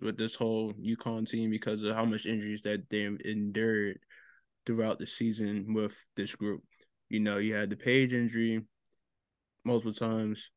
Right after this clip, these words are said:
A Z now injured again, um, the other injuries that you mentioned, and, you know, it's just been, like, a down period for uconn. I mean, they did reach the national championship with this team once,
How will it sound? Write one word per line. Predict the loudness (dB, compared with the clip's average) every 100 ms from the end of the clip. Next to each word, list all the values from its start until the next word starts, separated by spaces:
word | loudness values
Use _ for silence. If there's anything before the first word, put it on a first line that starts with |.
| _ _ _
A | 2 4
Z | 6
now | 4 4 4
injured | 2 0 -2
again, | -2 -2 0 0 -2 -4 -8 _ _
um, | -4 -2 0
the | 2
other | 2 2
injuries | 0 0 0
that | -2
you | -2
mentioned, | -4 -4 -6 -6 -6 -6
and, | -6 -2 -2 -2 -6 _ _ _ _ _ _ _ _
you | 0
know, | 4
it's | 4
just | 2 2
been, | 4
like, | 4
a | 2
down | 0 2 2 2
period | 2 2 2 -2
for | 2 4 4 2 -4 _ _ _ _ _
uconn. | 0 0 0 -4 -2
I |
mean, | 0 0
they | 0 0
did | 6 6 6
reach | 2 -2
the |
national | -4 -4 -4
championship | -2 0 0 -2 -4
with | -6
this | -8
team | -8 -6 -6 -8
once, | -10